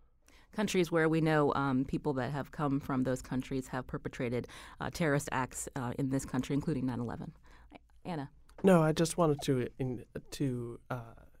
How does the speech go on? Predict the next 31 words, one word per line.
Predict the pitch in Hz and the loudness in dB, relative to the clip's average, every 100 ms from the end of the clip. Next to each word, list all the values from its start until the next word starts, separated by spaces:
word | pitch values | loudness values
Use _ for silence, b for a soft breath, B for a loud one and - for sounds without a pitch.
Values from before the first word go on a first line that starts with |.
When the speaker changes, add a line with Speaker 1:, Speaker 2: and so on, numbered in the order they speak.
| _ | _
Speaker 2:
include | 156 147 - 180 160 | -4 -4 2 4 4
the | - | 2
fact | 147 139 - | 0 -2 -4
that | 143 | 0
there, | 151 139 139 B B B B B B | 2 2 -2 B B B B B B
um, | 160 151 143 131 123 - - _ _ - - _ _ - _ _ - | 0 2 2 0 -4 -10 -20 _ _ -20 -20 _ _ -20 _ _ 4
if | 185 - | 4 4
we're | 175 170 151 | 2 4 4
looking | 156 214 202 156 | 6 4 6 0
at | 123 - | 0 -6
this, | 123 | 2
even | 165 202 | 6 8
if | 190 | 6
we | 170 | 6
accept | 135 - - 180 175 - | 2 2 -2 -2 -4 -6
the | 147 | -10
premise | - - 156 127 113 - 170 | -6 0 2 2 -4 -14 -10
that | - 123 - 151 156 | -6 -6 -6 -12 0
this | 180 165 - - | 4 4 0 0
order | 147 143 135 127 | 2 4 0 -2
would | 139 139 135 123 - | -2 0 -2 -4 -2
be | 143 131 127 127 - - - - _ - | 0 0 -2 -8 -10 -20 -20 -20 _ -6
effective | - - 214 202 - 127 117 - - - - | -4 -2 -4 -4 0 0 -2 -12 -20 -20 -2
in | 151 | -2
preventing | 139 151 143 143 139 135 | 2 0 2 -2 0 -2
terrorist | - 156 151 147 - | -2 0 2 0 -2
entry | 135 - | -6 -4
into | 135 127 - | -6 -6 -4
the | |
United | 131 123 123 120 | -2 -2 -6 -10
States, | - 170 151 - | 0 4 4 2